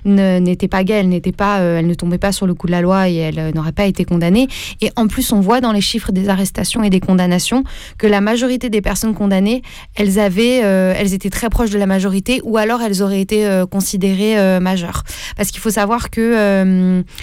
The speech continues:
d'une part, la, l'âge de la majorité a changé, euh, au cours de cette période, euh, vu que Valéry Giscard d'Estaing l'a baissé à dix-huit ans. Euh, voilà.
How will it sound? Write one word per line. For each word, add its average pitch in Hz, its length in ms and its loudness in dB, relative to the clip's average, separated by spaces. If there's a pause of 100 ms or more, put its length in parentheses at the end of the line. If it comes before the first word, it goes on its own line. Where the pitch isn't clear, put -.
(140)
d'une 233 160 4
part, 240 220 2
la, 185 360 2
l'âge 202 280 0
de 202 80 2
la 190 100 0
majorité 185 640 -2
a 196 100 -2
changé, 202 460 0 (340)
euh, 190 160 4
au 185 100 2
cours 190 280 -4
de 180 180 2
cette 180 240 -2
période, 208 400 2 (380)
euh, 190 60 4
vu 180 140 0
que 202 120 0
Valéry 190 320 2
Giscard 180 320 -2
d'Estaing 180 260 0
l'a 190 120 2
baissé 180 280 0
à 180 80 0
dix-huit 165 380 -2
ans. 220 160 2 (480)
Euh, 175 1300 2 (100)
voilà. 185 200 0